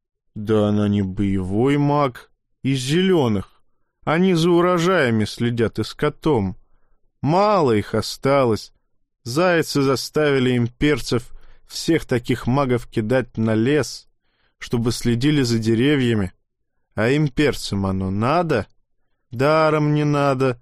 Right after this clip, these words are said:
так что эту школу начали давить потихоньку, и их все меньше и меньше становится.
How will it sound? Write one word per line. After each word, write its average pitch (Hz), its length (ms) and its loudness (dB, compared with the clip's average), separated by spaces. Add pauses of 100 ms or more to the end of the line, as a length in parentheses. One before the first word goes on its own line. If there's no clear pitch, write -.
(200)
так 123 220 -2
что - 220 -2
эту 120 180 -2
школу 170 460 2
начали 160 560 0
давить 143 600 0
потихоньку, 113 800 -4 (460)
и 135 240 2
их - 200 -4 (320)
все - 300 -2
меньше 147 760 0
и 139 200 -2
меньше 131 600 0
становится. 107 840 -4